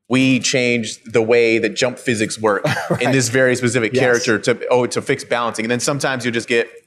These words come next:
Speaker 1: "We made some upgrades." And I think
Speaker 2: The
Speaker 1: very
Speaker 2: Nintendo
Speaker 1: often
Speaker 2: patch note model.
Speaker 1: <laughs> The
Speaker 2: There were some
Speaker 1: Nintendo way.
Speaker 2: changes.
Speaker 1: There were
Speaker 2: Like,
Speaker 1: changes.
Speaker 2: "Oh, word?
Speaker 1: Yeah,
Speaker 2: Cool."
Speaker 1: version zero point zero zero one
Speaker 2: Right.
Speaker 1: changes.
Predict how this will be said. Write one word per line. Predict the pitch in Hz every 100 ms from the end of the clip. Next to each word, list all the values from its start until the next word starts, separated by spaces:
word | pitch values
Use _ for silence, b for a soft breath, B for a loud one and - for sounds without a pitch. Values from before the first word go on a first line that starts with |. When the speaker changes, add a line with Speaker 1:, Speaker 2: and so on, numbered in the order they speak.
| _ _ _ _ _ _ _ _ _
Speaker 1:
"We | 110
made | 104 95
some | 98
upgrades." | 92 87 - - - _ _ _ _ _ _ _
And | 147 156
I | 165
think | 170 214
Speaker 2:
The | 160
Speaker 1:
very | 160 190
Speaker 2:
Nintendo | 202 160 170 151 139
Speaker 1:
often |
Speaker 2:
patch | 135 156 135
note | 175 151 139
model. | - - 123 311 - -
Speaker 1:
<laughs> | 180
The | 190
Speaker 2:
There | 196
were | 190 196
some | 165
Speaker 1:
Nintendo | -
way. | 135 170
Speaker 2:
changes. | 160 131 117 120 -
Speaker 1:
There | 175
were | 160
Speaker 2:
Like, | 160 175
Speaker 1:
changes. | 175
Speaker 2:
"Oh, | 180 151 156
word? | 165 202 190
Speaker 1:
Yeah, | 156
Speaker 2:
Cool." | 180
Speaker 1:
version | 175 180 196
zero | 147 175 175
point | 165 151
zero | 135 147
zero | 139 139
one | 131 120 98
Speaker 2:
Right. | - 170
Speaker 1:
changes. | 143 139 107 - -